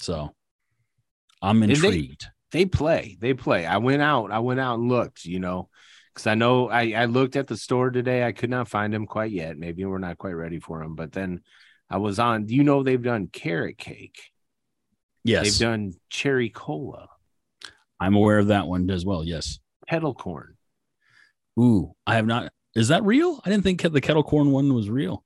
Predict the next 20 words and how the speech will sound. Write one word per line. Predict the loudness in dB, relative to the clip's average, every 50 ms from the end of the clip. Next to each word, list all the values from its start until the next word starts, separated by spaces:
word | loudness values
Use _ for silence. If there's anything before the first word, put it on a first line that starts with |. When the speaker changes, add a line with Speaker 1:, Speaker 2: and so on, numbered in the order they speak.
| _ _ -8
Speaker 1:
Oh. | -6 -4 -4 -4
Speaker 2:
Yeah. | -4 -6 -8 -10 -12 -12 -14 _ _ _ _ _ -4
Speaker 1:
I | -2 0
haven't | 0 0 0
tried | 2 0 0
Speaker 2:
Pistachio | 2 2 2
Speaker 1:
kettle | 2 2 0 -2
corn. | -6 -8 -8 -10 _ _ _ _ _ _ _ _ _
Speaker 2:
pistachio | -10 -10 -8 -4 -2 -2 -2 -4 -4 -2 -2 -2 -2
cream. | -2 -4 -6 -6 -6 -6 -8 -8 -10 -14 -20 _ _ _ _ _ _ _ _ _
Speaker 1:
Have | -2 0 2
not | 2 2 0 0
tried | 0 0 0 0 0
it. | -2 -4 0
Know | 2 4 6 6 6
it | 6 4
exists, | 2 2 0 -2 -2 -4 -6
though. | -10 -12 -14 -14 _ _ _ _ _ _ _ _ _ _ _ _ _ _ _ _ _ _ _ _ _ _ _ _ _ _ _ _ _ _ _ -16
Speaker 2:
Swedish | -14 -4 2 2 4 4 4 0 -2 -4 -12 -10
fish. | -6 -4 -4 -4 -4 -6 -10 -12 -12 -12 -14 _